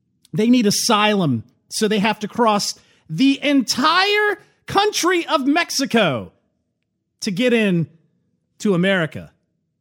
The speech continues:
A-, and it's really amazing when you think about it, because first they crashed the gates into Mexico. Federales just looking the other way. They didn't care. Next thing you know, they wa-, this is their goal. Their goal is to get to the border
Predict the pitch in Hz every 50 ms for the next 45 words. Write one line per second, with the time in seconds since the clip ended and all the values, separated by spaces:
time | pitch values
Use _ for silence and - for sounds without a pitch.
0 | _ _ _ _ _ _ _ _ _ _ _ _ - 202 190 165 214 226 233 -
1 | - 226 302 392 427 427 349 269 233 240 254 262 269 196 185 220 202 190 190 180
2 | - - 226 220 180 190 139 123 110 107 110 101 143 156 185 - - - 302 339
3 | - - - 226 - - - - 247 240 233 269 269 - - 226 190 165 233 254
4 | 247 190 - 226 254 285 247 202 175 156 139 - - - 127 - 123 113 104 110
5 | 123 - _ _ _ _ _ _ _ - 247 269 254 240 240 247 262 277 262 240
6 | 214 202 170 - - 185 - - 180 233 226 - 220 196 202 202 196 170 160 156
7 | 160 156 160 170 196 214 208 170 147 131 - 151 147 135 135 143 160 - _ _
8 | _ _ _ _ _ _ _ _ _ _ _ _ - 202 262 247 - - 269 247
9 | 240 226 240 285 269 240 208 190 185 185 180 - _ _ _ _ _ _ _ _
10 | _ _ _ _ _ 135 139 143 196 240 302 339 302 240 240 262 - - 151 233
11 | 294 285 - 330 294 240 247 277 262 233 208 311 349 254 165 135 139 202 214 185
12 | 180 302 320 311 269 226 233 226 - - 254 208 156 262 311 - - 359 330 339
13 | 294 - 330 370 349 320 277 240 233 226 240